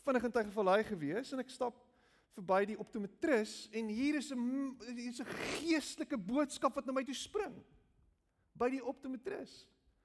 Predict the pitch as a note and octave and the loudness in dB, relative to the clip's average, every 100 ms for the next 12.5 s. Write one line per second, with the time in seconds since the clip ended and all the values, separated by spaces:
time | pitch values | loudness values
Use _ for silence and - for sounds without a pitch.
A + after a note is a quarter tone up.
0 | _ _ _ _ - A3 - C4+ B3+ C4 | _ _ _ _ -6 -2 -2 -2 -4 -6
1 | - - D4+ F4+ E4+ A#3+ - _ _ _ | -6 -8 -6 -8 -10 -14 -18 _ _ _
2 | _ _ _ _ _ _ _ _ _ _ | _ _ _ _ _ _ _ _ _ _
3 | _ _ _ _ _ _ _ _ _ _ | _ _ _ _ _ _ _ _ _ _
4 | - - - - - _ _ _ _ _ | -20 -20 -20 -20 -20 _ _ _ _ _
5 | _ - C#3+ C3+ - - - - - - | _ -12 -8 -8 -10 -10 -12 -12 -14 -12
6 | - E3+ E3 A3 F#3+ - - - _ _ | -6 -6 -6 -8 -8 -10 -16 -20 _ _
7 | _ _ _ _ _ _ _ _ _ _ | _ _ _ _ _ _ _ _ _ _
8 | _ _ - - - - - - _ _ | _ _ -18 -14 -14 -14 -18 -18 _ _
9 | _ - - B3+ D#4 C4 A#3+ A4 - - | _ -12 -6 -2 0 0 2 0 0 -2
10 | E3 - - - - _ _ _ _ _ | -2 -2 -10 -12 -16 _ _ _ _ _
11 | _ _ _ _ _ - D4+ C#4 C4 D4+ | _ _ _ _ _ -16 -8 -6 -6 -8
12 | D#4 D#4 - C#3+ A2+ | -6 -8 -2 -2 -2